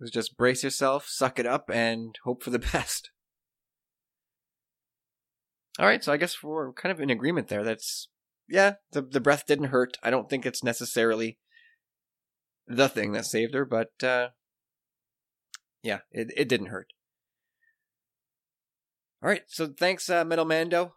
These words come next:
Hope everything is going well in sunny Florida. You notice how Je-, uh, when Jeff addresses the Tumbling Saber show, he calls it Florida,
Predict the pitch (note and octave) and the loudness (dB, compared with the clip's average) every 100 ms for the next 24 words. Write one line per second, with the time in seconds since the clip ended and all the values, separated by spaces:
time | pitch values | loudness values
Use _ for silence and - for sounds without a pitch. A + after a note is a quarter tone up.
0 | - D3+ D3 C#3+ C#3+ C3+ C3+ C3+ C#3 C3+ | -10 -4 -4 -4 -8 -4 -4 -2 0 0
1 | - A#2+ C#3+ C3 - - C3+ C3+ B2+ - | -4 -8 -6 -6 -10 -8 -6 -6 -6 -4
2 | C3 D3 D#3+ - _ _ _ _ _ _ | -2 0 -2 -6 _ _ _ _ _ _
3 | E3+ G3+ F3 D3+ D#3 - - C#3+ D3+ C#3+ | -4 0 -2 -2 -4 -6 -8 -8 -4 -2
4 | E3 - C3 C#3 - C3+ A#2+ A#2+ - C#3+ | -4 -4 -4 -2 -4 -8 -8 -8 -4 -4
5 | C#3+ B2 - C3 C3+ B2 A#2 - - G#2+ | -4 -6 -4 0 0 -2 -6 -10 -6 -4
6 | A#2 G#2 A#2+ A2 - C#3 D#3+ B2+ A2+ | -6 -4 -4 -4 -10 -2 0 0 -2